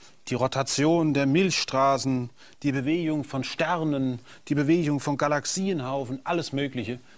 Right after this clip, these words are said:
über dunkle Materie, über eine Form von Materie, die offensichtlich sich wirklich komplett unseren Möglichkeiten ersch-, ent-, entzieht, sie direkt zu beobachten. Das muss eine ganz, ganz, ganz besondere Form von Materie sein. Auf jeden Fall nicht so eine wie wir, also wie Sie und ich,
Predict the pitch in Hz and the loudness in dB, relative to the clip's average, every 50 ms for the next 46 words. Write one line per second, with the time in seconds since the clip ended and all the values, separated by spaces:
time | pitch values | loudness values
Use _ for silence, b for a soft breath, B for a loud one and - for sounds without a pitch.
0 | b b b b b b 143 127 127 - - 170 180 180 - 151 135 131 123 101 | b b b b b b -6 -6 -6 -4 -2 -2 -2 0 0 0 -2 -2 -2 -4
1 | - 143 151 160 151 143 143 135 135 127 131 120 - - - 160 165 160 - 151 | -4 -4 -2 0 -2 -2 -2 -2 -2 -2 -2 -4 -6 -4 -2 -2 -2 -2 -2 -2
2 | 139 123 120 110 - - 151 156 156 156 151 151 B B B B B B B - | 0 0 -2 -2 -2 -2 0 0 0 0 -2 -4 B B B B B B B -8
3 | 147 - 160 143 151 135 156 151 - - 151 127 - - - - - - - - | -6 -4 -2 -2 0 0 0 -2 0 -2 -2 -4 -4 -10 -16 -20 -20 -20 -20 -20
4 | - - - - - - - - - 165 147 - - 175 175 - 165 - - - | -20 -20 -20 -20 -20 -20 -10 -4 -2 -2 -2 0 0 -2 0 0 -4 -4 -4 -12
5 | - - - 170 170 - - 160 214 240 - - - - - 202 208 196 185 190 | -8 -2 0 0 0 0 0 0 0 0 0 -6 -10 -4 0 2 2 2 2 2
6 | 180 156 147 151 180 214 - 202 - - - 143 147 143 147 147 - 135 123 - | 2 2 2 2 0 0 -2 -6 -6 -4 -4 -4 -4 -2 -4 -4 -4 -4 -6 -6
7 | - 131 - 151 151 156 143 - - - 156 147 - - - - 254 202 - - | -10 -8 -4 -2 -2 -2 -2 -6 -6 -4 -2 -2 -2 0 2 2 2 2 2 -4
8 | - - b b b b b b b b b b - - 147 131 139 139 151 - | -12 -16 b b b b b b b b b b -4 -2 -2 0 0 0 -2 -2
9 | - - 131 135 139 143 123 117 104 - - - - - B B B B B 135 | -4 -4 -2 -2 -2 -2 0 -2 -2 -4 -6 -18 -20 -20 B B B B B -2
10 | 160 208 208 214 - - 208 226 262 254 - - 190 190 196 - - 170 160 175 | -2 0 0 -2 -2 0 2 2 4 2 2 2 0 0 0 0 0 0 0 0
11 | 170 - - 127 143 139 151 147 143 131 - 135 131 139 147 143 135 127 120 - | -2 -4 -2 -2 0 0 2 0 0 -2 -2 -2 -2 -2 -2 -2 -2 -2 -2 -2
12 | - - 135 147 160 156 151 160 156 151 - - - - 170 175 175 170 147 151 | -2 -2 -2 0 0 0 0 -2 -2 0 0 -2 0 2 2 2 2 2 2 2
13 | 139 143 160 170 214 208 - - 175 139 143 147 156 160 160 135 131 127 113 117 | 2 2 2 0 0 0 -2 -2 -2 0 0 2 2 2 2 2 2 2 2 2
14 | 131 147 175 208 247 214 - 147 139 131 131 123 117 120 110 120 151 151 127 135 | 4 4 4 2 2 0 2 2 2 2 0 -2 -2 -2 0 0 0 0 0 0
15 | 165 202 - - | 0 -2 -2 -6